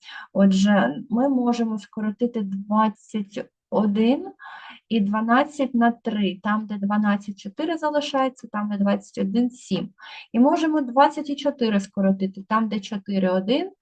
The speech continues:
там, де двадцять п'ять. Отже, знизу виходить, в мене залишається одиничка, а вгорі в мене залишається п'ять помножити на сім. Знаменник одиничку можна написати, а п'ять на сім — це у нас тридцять п'ять.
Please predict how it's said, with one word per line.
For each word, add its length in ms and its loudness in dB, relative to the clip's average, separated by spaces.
там, 340 4
де 120 0
двадцять 640 -2
п'ять. 440 0
Отже, 260 -4
знизу 400 -4
виходить, 380 -6
в 40 -4
мене 240 0
залишається 760 0
одиничка, 640 0
а 100 0
вгорі 300 -2
в 60 -8
мене 200 2
залишається 680 -4
п'ять 360 -4
помножити 560 0
на 160 0
сім. 300 -6
Знаменник 540 2
одиничку 500 -2
можна 280 -2
написати, 580 -2
а 100 4
п'ять 340 -2
на 140 2
сім — 360 -8
це 140 -4
у 40 2
нас 240 0
тридцять 600 -6
п'ять. 240 -6